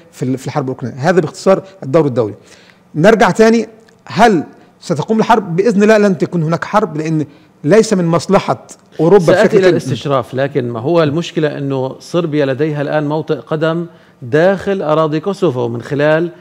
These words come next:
Speaker 2: هذه الأقلية التي هي أغلبية في شمال كوسوفو. هذه معضلة.
Speaker 1: آه، إحنا نتكلم عن دول أعدادها ضعيف جدا. يعني
Speaker 2: صحيح.
Speaker 1: الوضع الجغرافي بنتكلم، كلمة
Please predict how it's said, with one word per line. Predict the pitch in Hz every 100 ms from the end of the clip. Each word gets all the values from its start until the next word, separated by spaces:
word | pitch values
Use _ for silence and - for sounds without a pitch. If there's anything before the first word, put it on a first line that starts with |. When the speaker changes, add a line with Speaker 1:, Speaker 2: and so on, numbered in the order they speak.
| _ _
Speaker 2:
هذه | 127 147 170 160
الأقلية | 151 113 147 147 165 156
التي | 151 151
هي | 160 170
أغلبية | 175 151 165 156 226 202
في | 151 151
شمال | - 151 139
كوسوفو. | 135 - 117 107 - _ _ -
هذه | 127 175 196
معضلة. | 208 175 135 107 -
Speaker 1:
آه، | 180 180 - - 160 -
إحنا | 160 214
نتكلم | 196 185 185 247 247 208
عن | 156 160
دول | 208 220
أعدادها | 160 147 196 180 165
ضعيف | 147 147 175 139
جدا. | 123 107 98 - 131
يعني | 135
Speaker 2:
صحيح. | 131 110
Speaker 1:
الوضع | 127 127 143 151
الجغرافي | 131 127 139 160 147
بنتكلم، | 131 - 156 151 127 - - _ 160 -
كلمة | 190